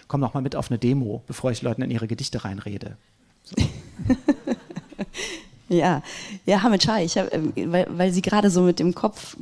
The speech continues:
Speaker 2: genickt oder beziehungsweise geschüttelt haben, gerät die Kunst nicht in die Gefahr, dann zu so einem moralischen Appell für eine ökologisch verantwortliche Lebensweise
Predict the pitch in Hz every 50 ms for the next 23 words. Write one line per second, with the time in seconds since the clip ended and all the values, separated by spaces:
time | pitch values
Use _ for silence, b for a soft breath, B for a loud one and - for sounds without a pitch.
0 | 170 175 208 202 214 240 233 - - - - 190 190 180 170 170 180 - - 180
1 | 180 185 185 - 202 185 190 190 180 175 175 - - - 180 170 185 - - 285
2 | 269 - 214 190 - - 170 175 180 180 196 233 B B B B B B 226 B
3 | B - _ - - - - _ _ - 170 175 202 208 202 226 277 - 320 -
4 | - 240 277 - - 269 - - 226 214 208 196 202 196 - - _ _ - -
5 | - - - 175 180 220 247 214 208 202 196 190 - 196 190 175 180 185 185 180
6 | 175 175 - - - 175 165 156 170 185 208 220 220 - 208 208 - - - 190
7 | 185 - 190 175 190 208 214 - 190 180 - - 175 - 185 180 175 180 190 190
8 | - - - - 180 170 - 180 - - 175 175 180 160 165 160 175 180 - -
9 | - 170 165 165 160